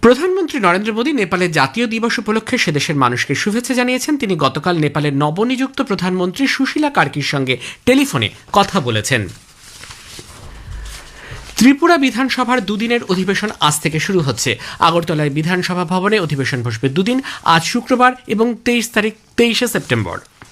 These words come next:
আবুধাবির শেখ জায়েদ স্টেডিয়ামে এশিয়া কাপ ক্রিকেটে গ্রুপ পর্বে তাদের শেষ ম্যাচে আজ ভারত ওমানের মুখোমুখি হবে। খেলা শুরু হবে ভারতীয় সময় রাত আটটায়। অন্যদিকে টুর্নামেন্টে গতকাল শ্রীলঙ্কা ছয় উইকেটে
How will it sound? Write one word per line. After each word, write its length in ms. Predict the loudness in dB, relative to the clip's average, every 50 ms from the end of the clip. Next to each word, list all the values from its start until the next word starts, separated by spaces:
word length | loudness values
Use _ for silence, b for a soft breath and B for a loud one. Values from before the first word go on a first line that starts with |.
| B B B B B B B B B B B B B B B B B 4
আবুধাবির 580 | 4 4 4 2 0 0 0 0 2 2 2 0 0 -2
শেখ 260 | 0 2 2 2 0 0 0 2
জায়েদ 300 | 4 4 4 4 2 -2 -4 -6
স্টেডিয়ামে 500 | -2 0 0 2 4 4 2 2 2 0 -2 -2 2 2
এশিয়া 400 | 4 4 4 2 0 2 2 2
কাপ 240 | 4 4 2 2 2 0 -4
ক্রিকেটে 380 | -4 -2 0 0 0 2 2 0 0 0 -2
গ্রুপ 180 | 0 0 0 0 2
পর্বে 280 | 2 4 4 4 2 2
তাদের 260 | 2 2 2 2 0 0 0 -2
শেষ 160 | -2 -2 -2 -2 -2
ম্যাচে 260 | 0 0 0 0 0 2
আজ 180 | 2 2 0 0 -2
ভারত 320 | 0 2 2 2 2 0 -4 B B B B B
ওমানের 360 | 4 6 6 6 4 4 2 0
মুখোমুখি 460 | 0 0 0 -2 -2 -2 -2 -2 0
হবে। 220 | 0 2 2 2 2
খেলা 260 | 2 2 2 2 2
শুরু 200 | 0 0 0 0 0
হবে 200 | 2 2 2 2 0 B B B B B
ভারতীয় 360 | 4 4 4 4 2 2 2
সময় 320 | 2 0 0 0 0 -2 -2 -2 0 2
রাত 200 | 2 2 2 0 -6 -20 _ _ _
আটটায়। 480 | 2 2 2 2 0 0 0 0 0 0 -4 -12 B B -6 0
অন্যদিকে 340 | 2 4 4 4 2 0 0 -2
টুর্নামেন্টে 520 | 0 0 0 2 2 0 0 0 0 0 0 -2 B -8 -4 B
গতকাল 300 | 2 2 2 2 2 2
শ্রীলঙ্কা 500 | 2 0 0 0 0 0 0 0 -2 -4 -4 -4 B B B B
ছয় 260 | 2 4 4 4 4
উইকেটে 380 | 4 2 0 -2 -2 -2 -2